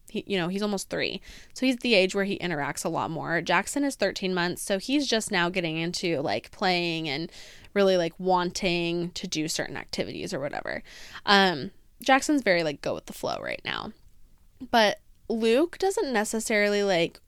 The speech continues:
always want you to play with him. He just wants you to be in the room, and he just wants you to be, like, engaging with him. And that's something that I've learned, and that just, like, really,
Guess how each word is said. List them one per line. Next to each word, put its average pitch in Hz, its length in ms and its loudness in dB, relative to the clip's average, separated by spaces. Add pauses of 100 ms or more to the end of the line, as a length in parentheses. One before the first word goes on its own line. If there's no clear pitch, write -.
(300)
always 196 260 4
want 196 160 0
you 202 100 -4
to 180 80 0
play 175 340 0
with - 240 -2
him. 285 360 4 (340)
He 254 180 -2
just 349 180 2
wants 370 200 2
you 302 60 6
to 262 60 4
be 214 100 0
in 180 100 0
the 147 80 -2
room, 104 460 -8
and 214 120 -4
he 226 120 0
just 302 200 0
wants 339 200 2
you 302 60 -2
to 285 80 2
be, 254 80 2
like, 196 260 2 (480)
engaging 165 560 -2
with - 160 -10
him. - 320 -6 (460)
And 220 180 6
that's 220 240 6
something 302 240 6
that 247 160 2
I've 196 220 4
learned, 180 640 0 (100)
and 180 460 0 (140)
that 196 240 -2
just, 285 240 -4
like, 330 340 0 (760)
really, 220 960 0